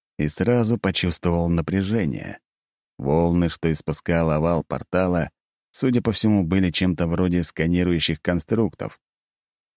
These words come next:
И как только портал меня почувствовал, он тут же их убрал и накрыл меня огромным куполом щита, отсекая возможность другим людям подойти.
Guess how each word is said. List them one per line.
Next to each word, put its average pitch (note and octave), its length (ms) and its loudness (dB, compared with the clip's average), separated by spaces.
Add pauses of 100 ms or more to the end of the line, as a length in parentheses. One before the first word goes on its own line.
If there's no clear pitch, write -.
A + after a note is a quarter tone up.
И D#2 100 0
как B2+ 180 0
только B2 300 2
портал G#2 440 0
меня F2+ 300 2
почувствовал, C2+ 760 -4 (840)
он A#2 360 4
тут A#2+ 380 2
же A2+ 140 2
их G2+ 140 0
убрал G#2 480 4
и F#2 40 4
накрыл F#2+ 440 2
меня F2 360 2
огромным E2 600 2
куполом D#2+ 460 0
щита, - 560 -4 (440)
отсекая D2 440 -2
возможность D2+ 600 0
другим D#2+ 420 0
людям D#2 280 2
подойти. E2 520 -2